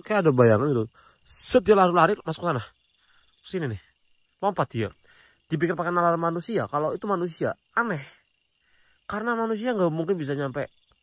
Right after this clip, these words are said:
ke, jatuh ke bawah itu pasti patah dong. Wah, aneh banget ya. Nah, aku di sini-sini aja apa sebetulnya?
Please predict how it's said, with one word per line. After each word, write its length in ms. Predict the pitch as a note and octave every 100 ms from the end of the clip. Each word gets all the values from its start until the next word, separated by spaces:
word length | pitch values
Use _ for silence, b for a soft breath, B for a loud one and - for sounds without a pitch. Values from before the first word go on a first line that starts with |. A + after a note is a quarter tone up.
| _
ke, 120 | - F#3+ - _
jatuh 260 | - D3 C#3+
ke 60 |
bawah 180 | C#3 C#3
itu 120 | A#3
pasti 220 | A3 G#3 -
patah 360 | G#3+ - E3 B2
dong. 280 | G#2 - - _ _ _ _ _ _ _ _ _ _ _ _ _ _ _ -
Wah, 260 | F#3+ F2
aneh 160 | F#2+ E2+
banget 440 | E2+ F2+ F3 A2+
ya. 40 | - _ _ _ _ _ _ _ _ b b b b b b
Nah, 320 | A#2+ F#2+ - -
aku 160 | - D3+
di 80 | B2
sini-sini 400 | A2 G#2+ A2 G#2+
aja 160 | A#2
apa 160 | D#3+ C3+
sebetulnya? 480 | B2+ B2 A2 G2+